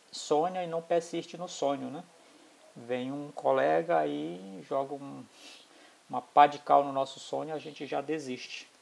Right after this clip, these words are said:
Então não é bom desistir dos sonhos. Você tem,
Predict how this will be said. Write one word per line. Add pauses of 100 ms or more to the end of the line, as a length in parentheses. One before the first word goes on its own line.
(120)
Então
não
é
bom
desistir
dos
sonhos. (680)
Você
tem,